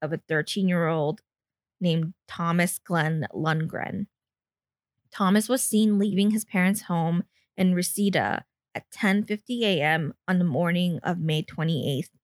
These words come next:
nineteen seventy-nine. Thomas had told someone that he was offered a job, um, while he was past, like, selling flowers right off the highway. Or if you go into L A, there's usually some people who are selling flowers on the side of the street, especially during, like,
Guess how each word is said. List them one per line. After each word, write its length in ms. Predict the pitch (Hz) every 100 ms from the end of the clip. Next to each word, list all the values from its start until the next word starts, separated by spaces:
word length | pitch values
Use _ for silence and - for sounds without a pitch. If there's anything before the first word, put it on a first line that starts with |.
| -
nineteen 640 | 165 156 - 160 139 233 -
seventy-nine. 760 | 170 165 165 139 90 - - - _ _ _ _ _ _ _ _ _
Thomas 280 | - 190 208
had 100 | 247
told 240 | - 214 208
someone 240 | 208 202
that 120 | 196
he 100 | 202
was 160 | 180 185
offered 300 | 135 190 190
a 80 | 175
job, 480 | 185 143 147 185 220 _ _ _ _ _ _ _ _ -
um, 460 | 147 143 156 - - _
while 240 | 190 170
he 420 | 185 180 170 170
was 540 | 165 180 170 160 202 - _ _ _ _ _ _ _ _
past, 320 | - 175 180
like, 160 | - 185
selling 300 | - 180 180
flowers 640 | 180 175 165 175 190 196
right 160 | 190 165
off 120 | 165
the 80 | 170
highway. 520 | 175 147 147 170 175
Or 280 | 175 165 - _ _ _ 180 -
if 180 | 196 208
you 80 | 214
go 80 |
into 240 | 226 220 226
L 200 | 180 175
A, 180 | 170 165
there's 220 | 180 180
usually 380 | 180 175 165 180
some 200 | 180 170
people 340 | 170 180 175
who 120 | 170
are 220 | 156 156 156
selling 400 | - 165 165 175
flowers 340 | 156 143 165
on 80 | 175
the 40 |
side 220 | 175 143
of 80 | 151
the 40 | -
street, 380 | - 117 175 -
especially 560 | 196 165 175 - 180
during, 360 | 165 170 160 165
like, 220 | 151 147